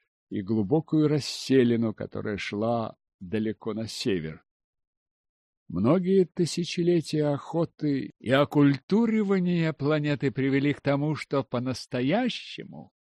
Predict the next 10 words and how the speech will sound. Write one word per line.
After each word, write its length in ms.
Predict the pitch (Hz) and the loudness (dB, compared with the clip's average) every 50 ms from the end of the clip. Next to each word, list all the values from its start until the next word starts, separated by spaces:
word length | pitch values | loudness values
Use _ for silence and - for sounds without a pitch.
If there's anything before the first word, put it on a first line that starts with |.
| _ | _
опасных 800 | - - 117 - - - 185 262 247 - - - 233 220 190 160 - | -2 0 0 0 2 2 2 2 2 -2 -4 -4 -2 -2 -2 -4 -6
существ 960 | - - - 131 117 - - - - 202 214 220 220 - - - - - _ _ _ _ _ _ _ _ - | -10 -6 -6 -6 -6 -6 -10 -10 -4 -4 -2 -2 -2 -4 -6 -14 -20 -20 _ _ _ _ _ _ _ _ 0
ни 120 | 151 185 | 2 2
на 160 | 185 165 160 | 4 2 0
суше, 560 | - - - 185 220 208 - - - 175 175 | 0 -2 -2 -2 -2 -2 -4 -6 -6 -4 -4
ни 160 | 170 143 131 127 | 0 0 0 0
под 240 | - - 104 98 | 0 -4 -8 -6
водой 520 | 90 92 98 95 87 110 147 180 180 175 170 | -4 -4 -6 -4 0 2 4 4 4 4 2
не 320 | 160 151 143 147 147 143 | 0 2 6 6 6 6
было. 440 | 127 113 131 131 127 127 117 113 - | 4 2 0 -2 -2 -2 -6 -8 -12